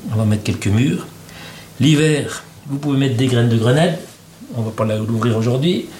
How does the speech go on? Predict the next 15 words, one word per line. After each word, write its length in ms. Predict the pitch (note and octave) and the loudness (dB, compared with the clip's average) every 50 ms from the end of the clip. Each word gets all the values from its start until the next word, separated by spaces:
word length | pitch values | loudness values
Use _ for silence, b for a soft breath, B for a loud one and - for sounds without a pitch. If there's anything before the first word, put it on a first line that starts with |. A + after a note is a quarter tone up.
| B B B B B - | B B B B B 2
mais 160 | A2 A2 A#2 - B2+ | 2 2 0 0 -2
on 80 | B2+ | -2
peut 120 | A#2+ A#2+ A#2 | 0 2 2
mettre 180 | A2+ A2+ G2 | 2 2 2
des 80 | G#2+ G#2+ | 0 2
graines 200 | G#2 G#2 G#2 G#2 | 2 2 2 2
de 80 | G#2+ | 2
grenade. 380 | G#2+ A2 B2 C3+ D3 D#3+ E3 E3 - - - - - - - - - - - | 2 2 2 2 0 -2 -2 -4 -10 -16 -20 -20 -20 -20 -20 -20 -20 -14 -8
Il 60 | G3 | -6
y 20 | F#3 | -6
a 40 | - | 0
toutes 220 | - G#3+ - - | 0 0 0 2
les 320 | G3 F#3+ F#3 F#3+ F#3 - - - - - - - | 2 4 4 4 0 -2 -8 -12 -20 -20 -10 -8
solutions 440 | - - F3 F3 E3+ E3 - F#3+ F#3 | -2 0 2 2 2 2 2 0 0
possibles. 460 | F#3+ F#3 D#3 - - B2+ A#2+ A2 | 0 0 -2 -2 -2 -2 -4 -4